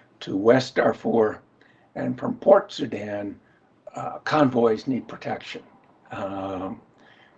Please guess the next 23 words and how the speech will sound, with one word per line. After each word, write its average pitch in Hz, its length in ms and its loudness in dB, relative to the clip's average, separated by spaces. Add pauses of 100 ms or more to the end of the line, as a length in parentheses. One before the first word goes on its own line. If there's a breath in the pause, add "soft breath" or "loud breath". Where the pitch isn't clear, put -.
(120 soft breath)
and 104 640 0 (460)
it's - 280 -6
not 117 240 4
clear 117 360 6
who 131 200 8
will 127 200 4
provide 123 500 2
that 113 240 4
protection. - 840 -10 (260 soft breath)
The - 60 -4
African 117 460 2
Union 120 380 6
was 110 140 -2
supposed - 400 -2
to 131 100 0
have 110 200 0
a 101 40 -2
ready 107 360 0
response 113 520 0
force, - 600 -6
which - 340 -12 (600 loud breath)
could - 200 -4
have 98 360 0